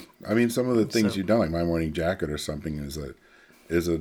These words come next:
Speaker 1: small business, you know? It's,
Speaker 2: Yeah.
Speaker 1: it's a, these guys are making a living at this band, and, and they're, the,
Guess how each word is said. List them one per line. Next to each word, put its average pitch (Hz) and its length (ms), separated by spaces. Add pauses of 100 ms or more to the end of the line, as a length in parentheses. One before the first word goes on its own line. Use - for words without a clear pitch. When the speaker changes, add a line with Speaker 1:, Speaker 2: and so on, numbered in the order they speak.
Speaker 1:
small 85 320
business, 82 600
you 85 160
know? 95 160
It's, 104 80
Speaker 2:
Yeah. 151 180
Speaker 1:
it's - 100
a, 92 60
these 90 320
guys 92 260
are 87 60
making 87 260
a 82 60
living 92 360
at 73 100
this 80 160
band, 76 500
and, 73 140 (420)
and 82 180
they're, 82 200
the, 85 280